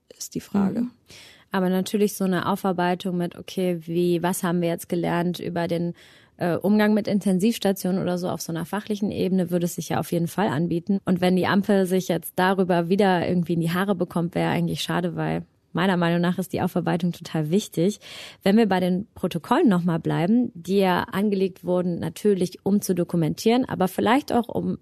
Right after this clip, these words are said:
Speaker 2: im Nachhinein Schlüsse ziehen zu können. Wie ist es beim R K I?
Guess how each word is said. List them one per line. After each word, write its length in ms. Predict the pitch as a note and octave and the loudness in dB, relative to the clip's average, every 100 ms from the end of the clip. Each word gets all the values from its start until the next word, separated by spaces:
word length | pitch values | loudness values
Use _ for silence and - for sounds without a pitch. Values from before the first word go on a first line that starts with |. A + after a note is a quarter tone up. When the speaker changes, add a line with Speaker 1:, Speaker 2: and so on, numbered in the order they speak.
| - | -4
Speaker 2:
im 140 | F3+ | 0
Nachhinein 500 | F3+ B3 B3+ G#3+ G3+ | 2 2 2 4 2
Schlüsse 340 | G#3 G#3 - G3 | 2 -2 -2 -6
ziehen 280 | - A3+ G3+ | 0 2 2
zu 120 | F3+ | -2
können. 280 | - D#3+ E3 - - - | -4 -6 -6 -14 -12 -4
Wie 80 | C4 | -2
ist 160 | A#3+ | -2
es 80 | G#3+ | -4
beim 240 | F3 D#3+ | -4 -4
R 160 | - - | -4 -4
K 200 | - D#3+ | -4 -4
I? 340 | - E3 - | -4 -2 -4